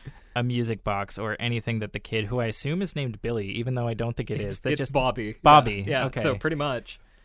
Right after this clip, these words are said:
Speaker 1: <laughs>
Speaker 2: <laughs>
Speaker 1: Yeah, it's like that, that kid in the Troy McClure videos that he always talks
Speaker 2: Yeah,
Speaker 1: to.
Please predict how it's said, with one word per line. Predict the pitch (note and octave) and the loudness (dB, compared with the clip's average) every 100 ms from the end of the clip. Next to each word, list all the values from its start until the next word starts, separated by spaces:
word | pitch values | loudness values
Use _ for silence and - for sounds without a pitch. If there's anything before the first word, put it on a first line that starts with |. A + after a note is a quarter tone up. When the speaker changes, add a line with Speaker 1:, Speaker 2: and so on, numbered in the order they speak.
| B2 D3 | -6 0
Speaker 1:
<laughs> | B2+ - - - - - - E3+ - | 2 2 -2 0 0 -2 -6 -4 2
Speaker 2:
<laughs> | G#3+ - C4+ - G#3+ - A3 - - - - - | 2 4 2 4 2 2 -4 -4 -8 -20 -20 -6
Speaker 1:
Yeah, | F3+ D3+ | -2 0
it's | C#3 | 4
like | G3 | 4
that, | F#3 D#3+ D#3 | 6 4 2
that | D3 - | -4 -4
kid | - D#3+ C#3+ | -6 0 0
in | A2+ A#2+ | 0 -2
the | A#2 | -2
Troy | - B2 | -2 -2
McClure | A#2 - A2+ A#2+ | -2 -2 -2 -2
videos | C3 C3 C3 B2+ | -2 -2 -2 -2
that | C3 | -2
he | B2+ | -2
always | B2+ | -2
talks | - C3 A2+ | -2 -2 -2
Speaker 2:
Yeah, | A2 | -2
Speaker 1:
to. | C#3 | -2